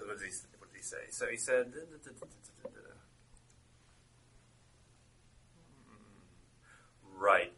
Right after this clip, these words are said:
So that, that, that there are, because there is such evil in the world, there's normal, regular evil in the world, um, um, um, humanity created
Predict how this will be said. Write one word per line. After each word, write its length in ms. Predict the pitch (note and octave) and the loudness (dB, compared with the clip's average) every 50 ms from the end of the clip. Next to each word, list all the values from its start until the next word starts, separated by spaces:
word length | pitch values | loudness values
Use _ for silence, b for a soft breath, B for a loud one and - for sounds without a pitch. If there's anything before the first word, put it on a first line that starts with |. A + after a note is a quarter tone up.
| b b b b b b | b b b b b b
So 340 | b - - D3+ C#3 C3 C3 | b 4 8 10 10 10 12
that, 260 | C3+ C3 B2+ C3 B2+ - - - - - - - - - - B2 A#2+ | 12 12 12 12 12 8 -8 -14 -20 -20 -20 -20 -20 -20 -12 2 8
that, 340 | C3 C3+ B2+ C3 - - - | 10 10 10 10 6 4 6
that 180 | C3+ B2+ - | 6 6 8
there 260 | - B2 B2 B2 - C#3+ | 10 10 10 10 10 10
are, 380 | D3 D3 D3+ D#3 D3 C#3+ C#3 - - - - - - - - - - - - - - - - - - - - - - - - - - - - - - - - | 12 12 12 12 12 12 10 6 -4 -14 -20 -20 -20 -20 -20 -20 -20 -20 -20 -20 -20 -20 -20 -20 -20 -20 -20 -20 -20 -20 -20 -20 -20 -20 -20 -20 -20 -16 -12
because 480 | - A#2+ A#2+ - - F3 F3 F3+ F3 D#3+ | -10 -8 -4 2 6 8 8 8 6 6
there 180 | D#3+ D3+ D3 | 8 8 8
is 120 | C#3 C3+ - | 8 8 6
such 220 | D3 B2+ - - | 2 2 2 0
evil 300 | C3 C3 B2 B2+ B2 A#2+ | -6 -6 -2 0 0 0
in 80 | A2 A2 | 0 0
the 80 | A2 | 0
world, 260 | G#2+ A2 A2+ A#2 - - - | 0 0 0 0 -2 -2 2
there's 240 | A2+ A2 - G#2 | 2 2 2 2
normal, 540 | A#2 A2+ B2+ C#3 C#3+ C3 A#2+ A2 G#2 - - - - - - - - - - | 2 8 10 10 10 10 10 6 6 4 -2 -12 -20 -20 -20 -20 -20 -10 4
regular 440 | A#2+ B2 B2+ B2+ B2+ B2 A2 G2+ G#2 | 8 10 10 10 10 8 4 4 4
evil 380 | G#2+ G#2+ G#2 F#2+ G2 G2 F#2+ F#2 | 0 -2 -4 -4 -2 0 0 -2
in 60 | F2+ | -2
the 80 | F#2 | -2
world, 240 | F2+ F2 E2+ E2 E2+ F2+ G#2 G#2 G#2+ G#2 G#2 | -4 -2 -2 -4 -4 -8 -12 -18 -14 -10 -6
um, 60 | G#2 G2 F#2 F2 F2 E2+ E2+ - - - - F2+ | -4 -4 -4 -4 -6 -10 -14 -20 -20 -20 -14 -12
um, 300 | F#2+ F2+ F2+ F2 E2+ E2+ E2+ - - - - A2+ G#2+ G#2+ G#2+ | -10 -10 -10 -10 -12 -14 -16 -20 -20 -20 -20 -20 -16 -10 -8
um, 240 | G#2+ G2 F#2 F2 F2 - - - - - - - - - - - - - - - - - | -8 -8 -8 -10 -12 -14 -20 -20 -20 -20 -20 -20 -20 -20 -20 -20 -20 -20 -20 -20 -20 -20
humanity 640 | - - B2 A#2+ A#2 A#2 A2 G#2+ G2 F#2 F2+ F2 - - | -10 0 6 8 10 10 10 8 6 2 -4 -6 -8 -8
created 440 | - - A#2 F#2+ F#2 F2+ F2+ F2 | -2 0 2 2 2 2 0 -2